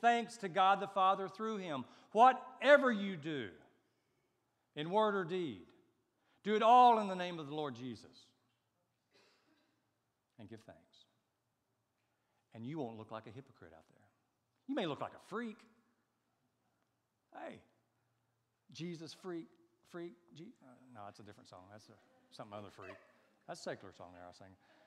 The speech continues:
We should look different out there. It's time we stopped looking like the world and start looking like whatever it looks like to, to be a Jesus follower.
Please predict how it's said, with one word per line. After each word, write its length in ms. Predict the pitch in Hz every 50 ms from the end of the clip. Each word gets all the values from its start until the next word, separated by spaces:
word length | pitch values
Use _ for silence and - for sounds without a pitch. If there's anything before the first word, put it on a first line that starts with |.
| _ _ _ _ _ _ _ _ _ _ _ _ _ _ _ _ _ _ _ _ _ _ _ _ _ _ _ _ _ _ _ _ _ _ _ _ _ -
We 180 | 202 285 285
should 400 | 254 - - - 285 302 311 302
look 240 | 294 269 262 240 262 - - - - - _ -
different 400 | 254 247 214 - 190 190 185 180
out 240 | 165 151 - -
there. 320 | 143 139 127 117 107 98 85 - - - - _ _ _ _ _ _ _ _ _ _ _ _ _ _ _ _ _ _ _ _ _ _ _ _ _ _ _ _ _ _ _ _ _
It's 200 | - 185 - -
time 320 | - 202 208 220 214 214 196
we 100 | 190 165
stopped 440 | - - - 220 185 190 - - 170
looking 280 | 180 196 190 190 180
like 240 | 170 165 165 160 -
the 80 | 160 151
world 460 | 151 165 185 196 180 151 123 101 98 - _ _ _ _ _ _ _ _ _ _ _ _ _ _ _ _ _ _ -
and 80 | 131 110
start 280 | - - 151 160 143
looking 280 | 147 165 165 165 160 151
like 160 | 151 151 147 - -
whatever 400 | 131 135 147 170 175 165 156 143
it 80 | -
looks 240 | - 165 - - -
like 240 | 139 147 143 - -
to, 80 | - 139 131 131 - - _ -
to 100 | 147 143
be 200 | 127 139 147 160
a 40 | 139
Jesus 460 | 120 127 139 156 165 170 156 - - _
follower. 380 | - - - 85 - - 95